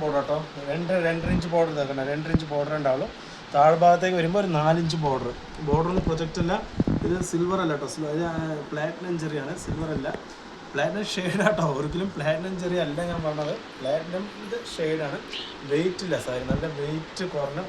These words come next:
ഒതുങ്ങി. മുമ്പൊക്കെ ടിഷ്യൂസ് പോലെ നല്ല പടപടാന്ന് നിൽക്കും, അപ്പോൾ ആൾക്കാർക്ക് കൊടുക്കാൻ ബുദ്ധിമുട്ട്, അവരുടെ ആരും എടുക്കണ്ടായിരുന്നു. ഇപ്പോൾ വളരെ സോഫ്റ്റിൽ, സോഫ്റ്റ്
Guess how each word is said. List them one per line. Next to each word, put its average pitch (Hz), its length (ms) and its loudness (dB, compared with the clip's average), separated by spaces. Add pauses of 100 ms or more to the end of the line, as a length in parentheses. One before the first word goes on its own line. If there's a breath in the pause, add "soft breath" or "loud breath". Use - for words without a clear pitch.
(120)
ഒതുങ്ങി. 175 420 -2
മുമ്പൊക്കെ 190 420 -2
ടിഷ്യൂസ് 190 380 -6
പോലെ 190 180 0
നല്ല 175 140 -2 (640)
പടപടാന്ന് 170 440 2
നിൽക്കും, 143 220 -2
അപ്പോൾ 143 160 0
ആൾക്കാർക്ക് 160 380 -2 (520 loud breath)
കൊടുക്കാൻ 160 360 2
ബുദ്ധിമുട്ട്, 185 320 2
അവരുടെ 175 240 0
ആരും 160 120 2
എടുക്കണ്ടായിരുന്നു. 156 500 -2
ഇപ്പോൾ 196 140 -2 (420)
വളരെ 156 220 -2 (100)
സോഫ്റ്റിൽ, 180 540 2 (300)
സോഫ്റ്റ് 180 360 -2